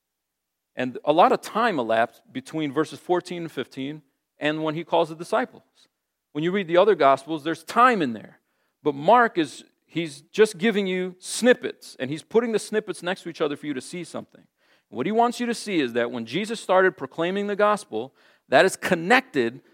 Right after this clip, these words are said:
to Jesus recruiting people to proclaim the gospel with him.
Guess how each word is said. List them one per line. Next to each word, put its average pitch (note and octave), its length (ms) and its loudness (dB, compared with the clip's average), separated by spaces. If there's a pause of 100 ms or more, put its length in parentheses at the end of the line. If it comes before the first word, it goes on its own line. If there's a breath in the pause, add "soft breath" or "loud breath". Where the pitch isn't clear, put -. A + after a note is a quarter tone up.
(140 soft breath)
to D3 100 -8
Jesus E3 440 -6
recruiting C#3+ 540 -6
people B2+ 300 -8
to - 100 -20
proclaim A#2+ 380 -10
the A#2 60 -8
gospel A2+ 360 -8
with A2 200 -12
him. G#2 180 -20